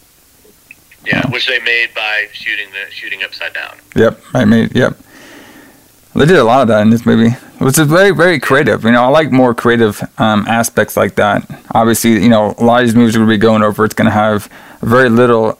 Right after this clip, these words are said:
Speaker 2: animated effect. It's mostly gonna be, like, real life shooting when it comes to that. So during this, um, obviously the police show up at Glenn's house,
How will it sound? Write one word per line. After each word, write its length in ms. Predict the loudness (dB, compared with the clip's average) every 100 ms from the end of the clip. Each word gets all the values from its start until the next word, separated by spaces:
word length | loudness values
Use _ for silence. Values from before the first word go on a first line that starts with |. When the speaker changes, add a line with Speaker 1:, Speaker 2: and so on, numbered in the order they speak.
| _
Speaker 2:
animated 440 | 0 2 2 2
effect. 320 | 0 0 0 -2
It's 120 | 0
mostly 340 | 0 2 0
gonna 140 | 0 0
be, 60 |
like, 140 | 0 0
real 220 | 0 0
life 340 | 0 -4 -8 -20 _ _ -4
shooting 400 | 0 0 0 -10 _ _ -2
when 120 | -2
it 80 | 0
comes 220 | -2 0
to 80 | -2
that. 280 | -2 -2 -8 -20 _ _ _ -20 _ _ _ _ _ -14 -14 -16 -20 -20 -20 -20 _ _
So 460 | 0 2 4 2 -2 -4 0
during 340 | 2 2 2
this, 360 | 2 0 -4 -4 0
um, 520 | 0 2 2 0 -2 _ _ -2
obviously 360 | 0 0 0 0
the 80 |
police 260 | 2 0 0
show 260 | 2 2 2
up 200 | 0 -6 -18 _ _
at 360 | -2 0 -2 -6 -2
Glenn's 320 | 0 2 0
house, 500 | 0 0 -2 -4 -12